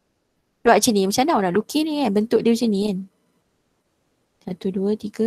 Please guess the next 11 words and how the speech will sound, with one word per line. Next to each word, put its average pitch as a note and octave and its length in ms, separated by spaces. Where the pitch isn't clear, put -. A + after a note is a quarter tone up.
empat. - 280
Okey, D#3+ 400
contohlah F3 480
dia F3+ 80
macam F3 160
ni F3+ 80
eh. A3+ 180
So C#4+ 240
if C#4 80
you C#4 120
look D#4+ 200